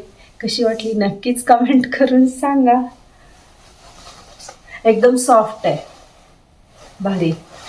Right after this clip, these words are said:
घडी तर अगदी चापून चापून बसते आणि अंगाबरोबर व्यवस्थित बसते. आणि सगळ्यात लास्ट and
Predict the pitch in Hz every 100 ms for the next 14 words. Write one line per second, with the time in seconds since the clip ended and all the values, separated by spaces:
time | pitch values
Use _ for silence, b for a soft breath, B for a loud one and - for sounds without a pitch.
0 | B - 214 220 233 233 226 190 214 -
1 | 208 196 175 180 175 175 180 - 214 220
2 | 214 202 208 208 214 208 214 202 175 175
3 | - 185 170 185 185 156 - B B B
4 | 202 202 233 196 214 220 226 226 - 196
5 | 202 208 208 - - 208 202 202